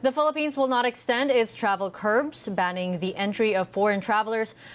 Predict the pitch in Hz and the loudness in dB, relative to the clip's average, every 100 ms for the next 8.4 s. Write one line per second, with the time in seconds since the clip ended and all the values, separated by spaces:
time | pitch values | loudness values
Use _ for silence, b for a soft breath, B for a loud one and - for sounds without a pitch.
0 | B - 226 220 226 220 226 220 202 175 | B -2 -2 0 -2 0 0 0 -4 -6
1 | 196 233 240 240 214 208 185 190 185 185 | -2 0 2 2 2 0 0 0 0 -2
2 | 190 175 180 170 170 180 165 202 247 - | 0 0 0 -2 -2 -4 0 0 2 0
3 | - - - B B - 233 240 247 240 | -2 -10 -12 B B -4 -2 0 0 -2
4 | 233 233 220 190 175 208 214 196 190 180 | 0 0 2 0 0 0 0 0 0 2
5 | 202 254 - - 202 196 180 185 180 180 | 2 0 -4 -4 0 2 2 2 2 2
6 | 175 170 196 196 262 285 247 277 - - | 2 0 0 0 0 2 2 2 -2 -2
7 | 196 196 - 180 175 185 180 - 208 190 | 0 0 -2 -2 -2 -2 -2 -2 0 -2
8 | - - - | -4 -10 -12